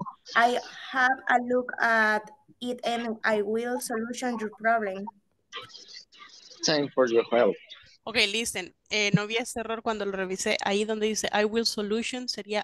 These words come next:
Speaker 3: "I will fix your problem". Así como arriba decíamos fix.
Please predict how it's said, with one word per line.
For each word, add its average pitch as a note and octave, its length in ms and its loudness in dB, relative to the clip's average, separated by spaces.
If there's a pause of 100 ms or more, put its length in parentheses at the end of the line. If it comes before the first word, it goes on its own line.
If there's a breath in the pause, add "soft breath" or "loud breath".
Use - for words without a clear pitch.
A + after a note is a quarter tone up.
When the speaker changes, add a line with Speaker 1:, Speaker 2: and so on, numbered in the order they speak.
Speaker 3:
"I G#3 140 0
will G#3+ 360 -6 (540)
fix - 560 0 (160)
your F#3+ 240 -10
problem". - 560 -8 (1400)
Así G3+ 180 -6
como G#3 200 -8
arriba G#3 260 -2
decíamos G3+ 640 -4
fix. - 520 0